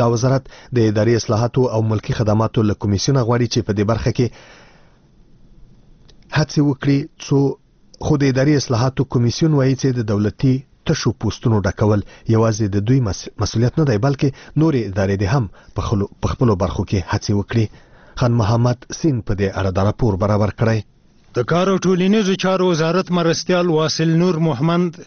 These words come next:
Speaker 2: د دوشنبې په ورځ ازادي راډیو ته وویل چې د اداري اصلاحاتو د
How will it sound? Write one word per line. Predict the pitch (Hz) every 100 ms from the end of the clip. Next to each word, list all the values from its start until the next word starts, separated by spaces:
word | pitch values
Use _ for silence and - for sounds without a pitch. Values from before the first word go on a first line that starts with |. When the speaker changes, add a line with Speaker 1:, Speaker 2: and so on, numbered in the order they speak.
| 135
Speaker 2:
د | 147 185
دوشنبې | - 214 190 185
په | 170
ورځ | 185 175 165
ازادي | 160 147 156 180 170
راډیو | 156 156 170
ته | 156 165
وویل | 165 160 -
چې | 160 139 123
د | 151
اداري | 151 165 202 233
اصلاحاتو | 190 185 185 196 190
د | 170